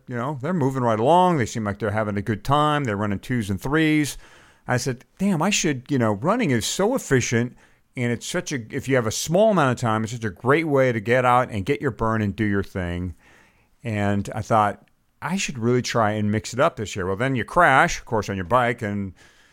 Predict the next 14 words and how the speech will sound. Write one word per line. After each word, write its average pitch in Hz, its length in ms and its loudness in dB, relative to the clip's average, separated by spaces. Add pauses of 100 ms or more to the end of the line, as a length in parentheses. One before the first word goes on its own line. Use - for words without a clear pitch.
(180)
you've 104 160 -6
got 113 160 0
no 110 100 -4
choice. 127 480 0
If 95 140 -10
you 92 80 -14
can't 123 280 -2
ride, 117 300 2
you 104 80 -6
gotta 98 160 2
go 95 160 -2
do 90 140 -8
something. 123 440 -6
So 117 320 2